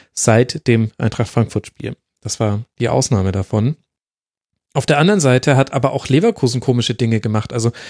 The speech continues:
normalerweise gegen Borussia Mönchengladbach versuchst du, dass du Stindl und Raphael möglichst isoliert und dann läuft viel über die Außen. Das ist immer so bei Gladbach. Aber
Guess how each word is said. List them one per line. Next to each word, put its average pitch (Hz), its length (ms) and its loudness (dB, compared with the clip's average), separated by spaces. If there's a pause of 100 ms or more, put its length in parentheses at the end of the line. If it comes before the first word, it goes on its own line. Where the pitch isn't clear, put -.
(180)
normalerweise 147 720 4
gegen 139 420 -2
Borussia 135 300 0
Mönchengladbach 131 600 0
versuchst 135 460 0
du, 151 80 2
dass 143 160 2
du 143 100 -2
Stindl 156 380 0
und 131 160 -2
Raphael 143 440 2
möglichst 143 500 0
isoliert 135 520 2 (720)
und 135 200 2
dann 139 360 0
läuft 139 280 2
viel 156 200 2
über 139 140 0
die 123 160 0
Außen. 151 340 0
Das 127 140 -2
ist 127 140 -4
immer 147 180 2
so 156 300 2
bei 139 240 0
Gladbach. 147 520 -2 (640)
Aber 127 280 2